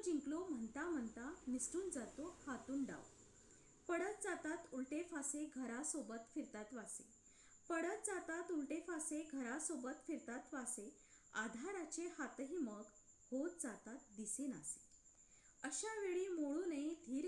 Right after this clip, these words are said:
कधी सोडू नये. अशा वेळी मोडू नये धीर कधी सोडू नये. नशिबाच्या नावानेही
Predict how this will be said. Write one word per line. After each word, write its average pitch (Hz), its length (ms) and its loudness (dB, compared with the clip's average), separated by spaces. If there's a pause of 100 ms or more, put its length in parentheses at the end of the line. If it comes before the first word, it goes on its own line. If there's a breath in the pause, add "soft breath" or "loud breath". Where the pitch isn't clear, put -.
कधी 247 260 -2
सोडू 247 400 0
नये. - 160 -6 (680 loud breath)
अशा 381 360 -2
वेळी 302 320 2
मोडू 277 360 2
नये 294 300 0
धीर 359 440 0
कधी 247 260 0
सोडू 269 420 0
नये. - 360 -4 (420 loud breath)
नशिबाच्या 339 720 2
नावानेही 240 680 0